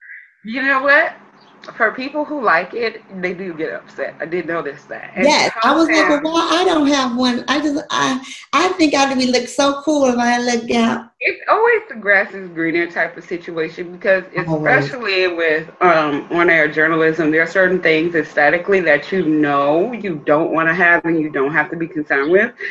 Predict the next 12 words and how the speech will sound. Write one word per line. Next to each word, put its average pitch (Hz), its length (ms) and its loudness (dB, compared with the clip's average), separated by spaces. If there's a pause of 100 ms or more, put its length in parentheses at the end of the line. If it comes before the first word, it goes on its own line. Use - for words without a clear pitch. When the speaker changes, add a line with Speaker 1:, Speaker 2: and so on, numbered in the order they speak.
(280)
Speaker 1:
So 208 200 4
it's 190 340 0
good. 175 460 4
Like, 160 280 2
I 190 260 4 (100)
personally 196 380 2
appreciate 170 500 -2
him. 151 180 2
There 165 160 2
was 185 220 0
an 170 100 -4
actor 160 720 0